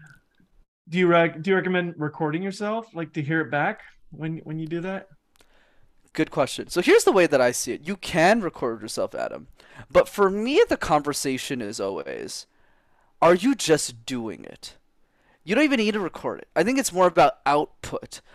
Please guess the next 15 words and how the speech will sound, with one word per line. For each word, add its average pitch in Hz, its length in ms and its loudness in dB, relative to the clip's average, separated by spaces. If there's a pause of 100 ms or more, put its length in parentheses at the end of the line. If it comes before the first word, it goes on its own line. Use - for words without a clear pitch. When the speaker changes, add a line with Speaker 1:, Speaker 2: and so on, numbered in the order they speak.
(120)
Speaker 2:
I'll 180 100 8
give 202 120 0
you 220 40 4
an 190 80 2
example. 123 540 -6 (340)
Think 226 220 2
about 403 220 4
the 202 140 2
industry 175 420 0
that 143 180 2
we're 135 180 2
all 127 220 4
in 117 140 -6
right 107 220 -6
now, - 120 -12